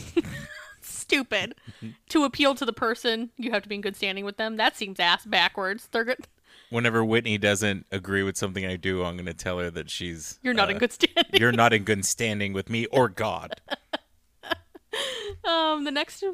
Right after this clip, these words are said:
Speaker 1: one is use the right b-, basis for the appeal. So it, you need to make sure that you're doing it for your husband's reputation,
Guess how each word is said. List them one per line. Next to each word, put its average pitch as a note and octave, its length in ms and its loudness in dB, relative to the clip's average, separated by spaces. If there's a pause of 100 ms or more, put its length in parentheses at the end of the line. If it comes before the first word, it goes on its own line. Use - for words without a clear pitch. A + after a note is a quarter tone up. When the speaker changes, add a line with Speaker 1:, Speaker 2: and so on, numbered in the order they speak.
(120)
Speaker 1:
one A#3 360 -6
is A3+ 440 -6 (440)
use E4+ 360 4
the G4 160 2
right C4+ 380 0
b-, - 60 -20 (160)
basis E4 500 0
for G#3+ 140 -4
the F#3+ 140 -4
appeal. - 540 -10
So A3 300 4
it, - 260 0
you B3 140 0
need B3 180 2
to C#4 100 -2
make A3+ 180 2
sure G#3+ 220 0
that G#3+ 220 -4
you're G3+ 120 -2
doing G3 280 -4
it - 120 -4
for G3+ 140 -4
your F3 160 -4
husband's A#3 540 -4
reputation, A3+ 880 -2